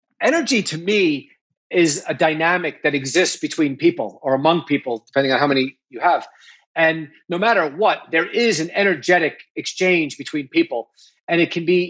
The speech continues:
either energizing or deflating, right? You just know those people, you wanna have more of them in your life in those moments. And other people, you just wanna have less of them or none of them. And for some people, you can be, to your point, you can be very high energy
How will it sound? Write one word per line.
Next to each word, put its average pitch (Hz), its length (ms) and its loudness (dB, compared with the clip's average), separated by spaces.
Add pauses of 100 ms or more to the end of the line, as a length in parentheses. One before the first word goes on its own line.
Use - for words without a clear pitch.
either 160 180 2
energizing 180 720 2
or 165 140 0
deflating, 143 640 0
right? 160 280 0 (300)
You 165 80 -2
just 160 200 -2
know 196 220 2
those 175 200 0
people, 165 440 0 (200)
you 170 120 -2
wanna 185 320 2
have 165 200 -2
more 175 180 0
of 170 80 2
them 165 160 0
in 160 80 -2
your 156 140 -2
life 151 360 2
in 165 120 -4
those 151 240 -2
moments. 180 420 -2 (240)
And 175 100 -8
other 185 200 0
people, 190 280 0
you 180 80 -4
just 175 200 -4
wanna 170 200 2
have 180 160 0
less 233 220 2
of 151 80 -2
them 139 320 -2
or 156 160 -2
none 208 200 0
of 151 80 -6
them. 117 200 -6 (480)
And 170 320 0 (220)
for 170 100 -6
some 269 300 2
people, 156 640 -2 (340)
you 175 200 -2
can 202 160 2
be, 175 400 0
to 185 120 -6
your 175 100 -4
point, 208 260 2
you 139 60 -6
can 165 140 -2
be 156 80 2
very 180 260 2
high 175 280 0
energy 147 600 -2